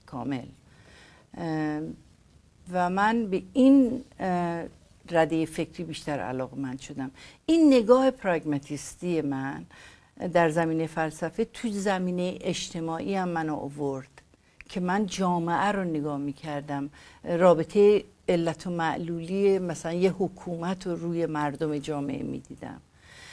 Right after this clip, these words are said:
و خب اینا رو تو شعرم منعکس می‌کردم. یعنی این ادغامی بود از همه اینها.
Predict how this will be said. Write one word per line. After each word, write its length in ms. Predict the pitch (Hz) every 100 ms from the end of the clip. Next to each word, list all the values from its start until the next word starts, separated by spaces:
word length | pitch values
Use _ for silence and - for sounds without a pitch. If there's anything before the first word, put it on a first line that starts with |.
| - -
و 80 | 165
خب 200 | - 185
اینا 220 | 190 185
رو 60 |
تو 120 | 185 180
شعرم 360 | - 185 185
منعکس 580 | 190 175 160 - 196 -
می‌کردم. 540 | 196 156 127 - 110 - _ _ _ _
یعنی 260 | - 175 185
این 280 | 208 240 233 - -
ادغامی 640 | 208 190 180 185 226 233
بود 220 | 220 220 202
از 180 | 175
همه 280 | - 175 165
اینها. 600 | 175 160 147 139 135 131